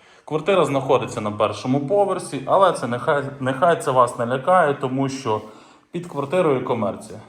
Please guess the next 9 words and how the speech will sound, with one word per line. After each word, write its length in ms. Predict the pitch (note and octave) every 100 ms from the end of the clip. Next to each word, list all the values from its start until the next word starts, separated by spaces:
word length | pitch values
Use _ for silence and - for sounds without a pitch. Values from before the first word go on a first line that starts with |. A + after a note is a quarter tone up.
| -
Тобто 220 | E3+ -
буде 240 | C#3+ D3 C3+
магазин, 560 | C#3+ C#3+ E3 F#3 F#3+
завжди 280 | D3+ C#3 C#3+
буде 220 | C#3 C#3
тепло 420 | C3+ E3 E3 C3+ A#2+
і 40 |
буде 240 | A2+ A#2+
спокійно. 560 | A#2 - A2 G2 F2